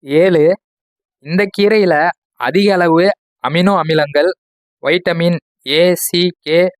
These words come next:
தாதுக்கள் இருக்கிறதுனால உடல் வலிமையை அதிகரிக்க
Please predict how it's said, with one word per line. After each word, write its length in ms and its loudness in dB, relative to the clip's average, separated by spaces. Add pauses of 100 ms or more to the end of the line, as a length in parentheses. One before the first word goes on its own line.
(220)
தாதுக்கள் 500 -2
இருக்கிறதுனால 600 -2 (720)
உடல் 260 -2
வலிமையை 500 0 (120)
அதிகரிக்க 460 0